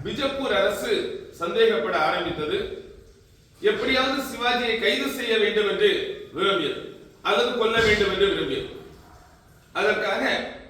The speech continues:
அப்சல் கான் என்று ஒரு, அந்த பிஜப்பூர் அரசில் இருந்த மிகப்பெரிய ஒரு படை தளபதி,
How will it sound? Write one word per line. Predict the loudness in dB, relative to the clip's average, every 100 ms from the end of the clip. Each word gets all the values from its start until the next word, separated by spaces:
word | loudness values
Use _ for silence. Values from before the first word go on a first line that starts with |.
| -20 -20 -12
அப்சல் | -8 -6 -2 -2 4
கான் | 4
என்று | 4 4 4 2 -2 -6 -10
ஒரு, | -4 -2 2
அந்த | 2
பிஜப்பூர் | 0 0 0 0 2
அரசில் | 2 0 -2 -2
இருந்த | -2 -2
மிகப்பெரிய | 2 2 2 2 2
ஒரு | 2 0
படை | 0 0 0
தளபதி, | -2 0 -2 -4 -8